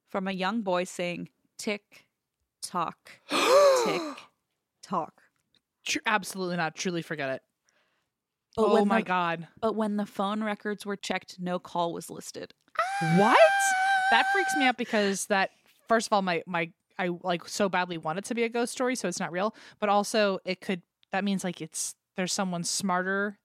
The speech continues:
Speaker 2: like, can, like, go against the phone
Speaker 1: They
Speaker 2: system.
Speaker 1: can
Speaker 2: Like,
Speaker 1: dial
Speaker 2: those
Speaker 1: star sixty-seven or whatever blocks your <laughs> phone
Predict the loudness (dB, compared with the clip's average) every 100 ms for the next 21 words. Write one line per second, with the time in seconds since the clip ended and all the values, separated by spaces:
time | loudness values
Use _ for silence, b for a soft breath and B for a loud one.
0 | _ _ _ _ _ _ _ -6 -2 0
1 | 0 0 2 0 0 -10 _ _ -20 _
2 | _ _ 0 2 2 -2 -2 -6 -6 0
3 | 0 0 -2 -6 _ -4 -2 0 0 2
4 | 2 4 4 4 0 2 4 4 0 -8
5 | -6 -6 -2 -4 -4 -4 -2 -2 -2 -2
6 | 0 0 -2 -8 -4 -4 -4 -2 -2